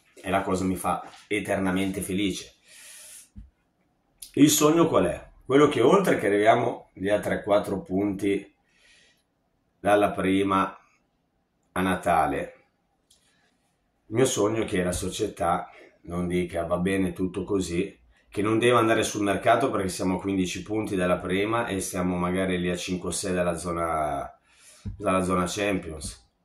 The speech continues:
Cioè che deva farlo perché comunque sia aspira a vincere qualcosa, perché Cardinale ti ricordo che siamo tifosi di Milano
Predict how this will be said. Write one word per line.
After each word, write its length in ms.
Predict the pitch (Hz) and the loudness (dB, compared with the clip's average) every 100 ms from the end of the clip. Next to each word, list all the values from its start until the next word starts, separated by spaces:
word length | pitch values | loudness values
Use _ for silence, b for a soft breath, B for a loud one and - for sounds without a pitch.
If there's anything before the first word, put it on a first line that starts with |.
| _ _ _ _ _ | _ _ _ _ _
Cioè 180 | - 92 | -10 -4
che 120 | - | 0
deva 260 | 98 107 98 | 2 4 2
farlo 420 | 95 107 113 135 | 4 6 6 4
perché 280 | 113 95 98 | 0 -4 -6
comunque 380 | 90 104 98 107 | -6 -4 -4 -4
sia 400 | - 78 82 - | -4 -6 -8 -6
aspira 580 | 98 101 - 95 85 87 | -2 -2 -2 -4 -2 -2
a 40 | |
vincere 380 | 87 87 87 87 | -2 -4 -6 -10
qualcosa, 480 | 85 80 110 95 87 | -10 -4 -2 0 -2
perché 240 | 85 80 | -8 -12
Cardinale 560 | 87 92 90 104 107 90 | -6 -4 -2 -2 -2 -2
ti 100 | 101 | -2
ricordo 420 | 95 107 95 87 | -4 -2 -2 -2
che 140 | 87 87 | -6 -6
siamo 400 | 95 92 90 - | -4 -4 -4 -8
tifosi 440 | - - 101 95 | -12 -6 -4 -2
di 80 | 92 | 0
Milano 580 | 92 87 82 82 80 | 0 0 -2 -4 -8